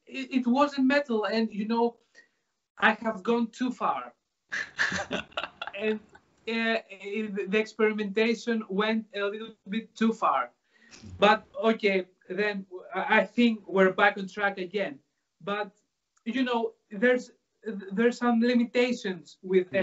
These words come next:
Speaker 1: experimentation. And
Speaker 2: Yeah.
Speaker 1: it's, it's good to know it. Or
Speaker 2: Yeah.
Speaker 1: it, it will be all over the place.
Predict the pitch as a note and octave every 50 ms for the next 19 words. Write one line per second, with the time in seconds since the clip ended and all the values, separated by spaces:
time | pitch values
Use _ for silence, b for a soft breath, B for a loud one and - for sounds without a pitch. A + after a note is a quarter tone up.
0 | F3+ F#3+ F#3+ - - G3 F3+ F3+ F3 E3 E3 - - E3 D#3 D3+ D3 - D3+ C#3+
1 | C#3+ b b b b b b F3+ F#3 G3 G3 - - G#3 G3 - - _ - G#3+
2 | A3+ - - - A3+ G3+ - - - A3+ A#3 - - A3 G3+ G#3 G#3+ A3 G#3 F3+
3 | E3 D3+ C3+ - _ _ _ _ _ _ - G3+ G3+ A3+ A3+ A3 A3 G2 G2 -
4 | - - A3 A3+ A3+ F#3 G#3 A3 A3 - G#3+ G#3+ G#3 F#3 G#3 A#3 A3+ A3+ A3 G#3+
5 | - A3 A3 A3+ A#3 A#3 A3+ G#3+ G3 F#3 F3+ F3+ - D3+ C#3 B2+ B2+ -